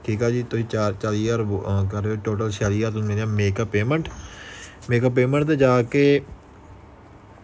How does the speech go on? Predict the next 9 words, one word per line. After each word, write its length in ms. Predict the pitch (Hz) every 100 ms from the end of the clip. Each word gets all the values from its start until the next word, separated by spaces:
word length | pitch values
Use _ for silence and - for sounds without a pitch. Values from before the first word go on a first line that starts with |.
| - - - - - - - - - - 123 - - - 143
pay 280 | 143 156
with, 300 | 139 127 120 117 - - - - 143
pay 180 | 147 151
via 300 | 127 123 120 117
crypto, 360 | 101 - 110 92 - - - 113
then 120 | 117
agree, 640 | - 110 101 104 131 147 147 - - -
then 180 | 120 117
buy 280 | 107 110